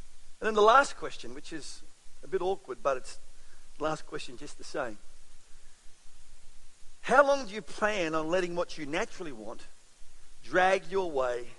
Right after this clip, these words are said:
from what you ultimately want? And you might say, "Oh, well, you know, I'll stop doing that when I get married.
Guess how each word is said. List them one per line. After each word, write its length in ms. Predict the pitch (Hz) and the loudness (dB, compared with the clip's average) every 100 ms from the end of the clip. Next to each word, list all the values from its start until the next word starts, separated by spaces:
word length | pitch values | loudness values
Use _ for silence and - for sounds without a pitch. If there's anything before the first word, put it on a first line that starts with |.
| - - - - - - - | -10 -8 -6 -6 -6 -6 -6
from 160 | - 147 | -6 -2
what 180 | 147 - | -2 0
you 80 | |
ultimately 440 | 165 165 - 135 135 | -2 -2 -6 -6 -6
want? 240 | 123 104 | -6 -6
And 80 | 123 | -4
you 80 | 190 | 0
might 200 | 180 160 | 2 2
say, 140 | - 190 | 2 6
"Oh, 200 | 214 165 | 6 8
well, 320 | 226 247 247 - - - - - - | 10 8 6 -4 -8 -6 -8 -10 -8
you 60 | 196 | 0
know, 200 | 180 214 | 2 2
I'll 100 | 202 | 2
stop 340 | 202 - 285 - | 6 8 8 6
doing 200 | 269 233 | 4 8
that 160 | 240 | 8
when 100 | 220 | 8
I 80 | 220 | 4
get 180 | 196 208 | 4 4
married. 420 | 202 208 185 120 | 8 10 8 6